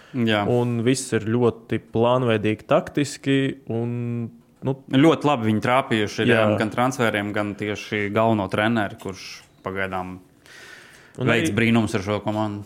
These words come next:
Speaker 2: Jā, un arī United ir atpakaļ, un, nu, United, es domāju, ka varētu, ja viņi vēl kausu pievienos, ā, iekļūšanai Champions Līgā šajā sezonā un uzvarēs finālā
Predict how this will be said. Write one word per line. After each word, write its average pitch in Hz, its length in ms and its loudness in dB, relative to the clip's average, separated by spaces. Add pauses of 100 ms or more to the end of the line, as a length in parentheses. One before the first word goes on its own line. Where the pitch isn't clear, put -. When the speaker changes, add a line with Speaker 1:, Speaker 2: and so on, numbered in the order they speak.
Speaker 2:
Jā, 120 180 0
un 113 100 -2
arī 127 220 0
United 151 420 0
ir 107 80 -2
atpakaļ, - 480 -2
un, 127 140 -4
nu, 131 80 -2
United, 139 500 0
es 123 80 2
domāju, 131 380 -2
ka 120 80 -4
varētu, 120 540 2
ja 113 120 2
viņi 110 220 -2
vēl 110 140 2
kausu 175 420 2 (140)
pievienos, 175 640 2
ā, 143 600 0 (600)
iekļūšanai 135 500 2
Champions 131 460 2
Līgā 127 240 4
šajā 117 240 2
sezonā 117 440 2
un 117 140 0
uzvarēs 113 400 2
finālā 110 480 0